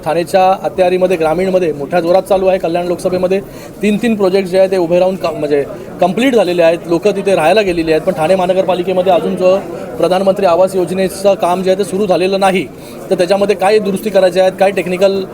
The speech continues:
बदल करायचे आहेत, त्याच्या देखील सूचना ज्या आहेत त्या इथे दिलेल्या आहेत. बाकी प्रधानमंत्री आवास योजना शहरामध्ये कशा प्रकारे राबवली जाते आणि सक्सेस आहे, त्याचा देखील अभ्यास जो आहे तो ठाणे महानगरपालिकेने करावा.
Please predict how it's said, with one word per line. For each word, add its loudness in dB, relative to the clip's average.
बदल 2
करायचे 2
आहेत, -2
त्याच्या 2
देखील 0
सूचना 0
ज्या 2
आहेत 2
त्या 2
इथे 0
दिलेल्या 2
आहेत. 0
बाकी 0
प्रधानमंत्री 0
आवास 2
योजना -2
शहरामध्ये 2
कशा 2
प्रकारे 2
राबवली 2
जाते 2
आणि 0
सक्सेस -2
आहे, 0
त्याचा 0
देखील 2
अभ्यास 2
जो -2
आहे 0
तो 2
ठाणे 0
महानगरपालिकेने 0
करावा. 2